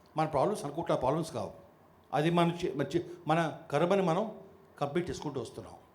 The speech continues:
So దాని తర్వాత అందుకోసమే మాట మనకి ఏముంటుంది, ఎలాగైతే ఒక తల్లి గర్భం నుంచి వచ్చిన బాబుకి అది umbilical cord అంటారు, ఎందుకంటే కడుపులో ఉన్నప్పుడు తల్లి గర్భం నుంచి ఆ, ఆ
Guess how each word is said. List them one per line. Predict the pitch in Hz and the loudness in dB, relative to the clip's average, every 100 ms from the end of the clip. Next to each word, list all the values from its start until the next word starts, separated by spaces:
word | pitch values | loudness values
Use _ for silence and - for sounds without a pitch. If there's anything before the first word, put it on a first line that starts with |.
| - - - - - - - - _ _ _ - _ _ | -20 -20 -20 -20 -20 -20 -20 -20 _ _ _ -20 _ _
So | - 160 | -6 0
దాని | 151 220 202 | 2 4 4
తర్వాత | 226 180 | 4 4
అందుకోసమే | 196 240 240 220 165 | 2 -2 -2 0 0
మాట | 160 127 - - - - _ - - - - - - _ _ _ _ - _ - - - - | -2 -4 -8 -18 -20 -20 _ -20 -20 -20 -20 -20 -20 _ _ _ _ -20 _ -20 -20 -20 -6
మనకి | 147 160 165 160 | -4 -2 -2 2
ఏముంటుంది, | 196 196 185 170 | 2 2 0 2
ఎలాగైతే | 180 208 202 202 185 - - - - | 2 4 4 4 2 0 -12 -16 -10
ఒక | 165 165 139 113 - - - - - - - | 2 4 4 0 -10 -20 -20 -20 -20 -20 -2
తల్లి | 147 196 214 | 0 2 4
గర్భం | 165 160 185 | 4 6 6
నుంచి | 196 180 | 4 2
వచ్చిన | 180 147 | 0 2
బాబుకి | 131 156 196 131 131 - - - - - - - - - - | 4 4 2 0 -2 -6 -14 -18 -20 -20 -20 -20 -20 -12 -4
అది | 139 | -2
umbilical | 131 170 196 - | 0 2 2 4
cord | 147 139 | 2 2
అంటారు, | 127 104 - 135 | -2 -6 -8 -6
ఎందుకంటే | 127 131 127 113 - - - - | -2 -2 -2 -4 -8 -20 -6 -2
కడుపులో | 151 156 143 | 4 4 6
ఉన్నప్పుడు | 147 139 117 127 - - - - - | 4 4 0 -2 -6 -16 -20 -12 0
తల్లి | 156 156 | 4 6
గర్భం | 139 143 147 | 6 6 2
నుంచి | 143 143 131 | 2 0 -2
ఆ, | 117 | -2
ఆ | 131 | -2